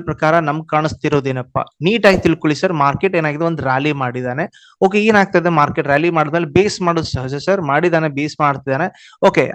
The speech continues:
and ಟ್ವೆಂಟಿ ಟೂ ತ್ರೀ ಹಂಡ್ರೆಡ್ ಮೇಜರ್ ರೆಸಿಸ್ಟೆನ್ಸ್ ಫೇಸ್ ಮಾಡ್ತಿದ್ದಾನೆ. ಓಕೆ, ಒಂದಂತೂ ಈಸಿಲಿ ತಿಳ್ಕೊಳ್ಳಿ ಸರ್, ಟ್ವೆಂಟಿ ಟೂ ತ್ರೀ ಹಂಡ್ರೆಡ್ ಬ್ರೇಕ್ ಆದ್ರೆ ಮೊಮೆಂಟಮ್ ಚೆನ್ನಾಗಿ ಹೋಗ್ತಾನೆ ಅಂತ ಅನಿಸ್ತಾ ಇದೆ from the this point of view.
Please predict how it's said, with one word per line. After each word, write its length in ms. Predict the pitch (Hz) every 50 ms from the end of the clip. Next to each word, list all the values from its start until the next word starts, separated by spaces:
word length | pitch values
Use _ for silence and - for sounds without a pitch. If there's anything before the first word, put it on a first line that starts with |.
| - 160
and 140 | 175 185 175 175
ಟ್ವೆಂಟಿ 180 | 175 185 208 196 208
ಟೂ 80 | 202 196 196
ತ್ರೀ 80 | 185 180
ಹಂಡ್ರೆಡ್ 200 | 175 175 170 156 143
ಮೇಜರ್ 220 | 147 143 156 165 151 151
ರೆಸಿಸ್ಟೆನ್ಸ್ 380 | 143 131 - - 151 180 180 - _ -
ಫೇಸ್ 220 | 175 175 165 - 135 139
ಮಾಡ್ತಿದ್ದಾನೆ. 400 | 131 120 110 - 127 127 - - - _ _ - - _ _ 196
ಓಕೆ, 100 | 180 180 170 190
ಒಂದಂತೂ 260 | 233 240 233 214 226 208 190
ಈಸಿಲಿ 280 | 170 180 196 190 196 190 190
ತಿಳ್ಕೊಳ್ಳಿ 300 | 175 175 - 170 160 -
ಸರ್, 120 | 196 185 170
ಟ್ವೆಂಟಿ 180 | 160 165 196 190 208
ಟೂ 80 | 202 190 190
ತ್ರೀ 80 | 180 175 170
ಹಂಡ್ರೆಡ್ 200 | 165 156 151 147
ಬ್ರೇಕ್ 160 | 147 - - 143
ಆದ್ರೆ 180 | 139 160 196 226 - _ _ _ _ - 139
ಮೊಮೆಂಟಮ್ 440 | 147 151 165 170 165 160 170 165 170 165 165 - -
ಚೆನ್ನಾಗಿ 400 | 147 143 147 147 143 151 156 147 139
ಹೋಗ್ತಾನೆ 420 | 139 139 135 - 139 139 139 139 135
ಅಂತ 140 | 135 131 156 175 - - - _ _ _ - 170
ಅನಿಸ್ತಾ 300 | 196 208 - - 190 170 160 170
ಇದೆ 100 | 180 175 175 _ _ _ 147
from 140 | 147 143 143 143 151
the 80 | 151 147 - - 131 131
this 120 | 131 131 - -
point 160 | 127 123 127 123
of 60 | - 160
view. 120 | 143